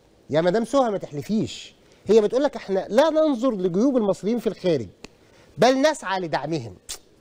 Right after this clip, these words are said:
لازم نستدعي على طول المشهد بتاع فؤاد المهندس وهو بيقول لسناء يونس: "على يدي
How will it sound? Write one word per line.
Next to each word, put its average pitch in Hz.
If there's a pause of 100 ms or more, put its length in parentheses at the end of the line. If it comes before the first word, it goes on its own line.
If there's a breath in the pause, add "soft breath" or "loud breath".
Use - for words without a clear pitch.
(880 soft breath)
لازم 233
نستدعي 233
على 180
طول 226
المشهد 202
بتاع 156
فؤاد 202
المهندس 208
وهو 196
بيقول 165
لسناء 185
يونس: 208
"على 196
يدي 147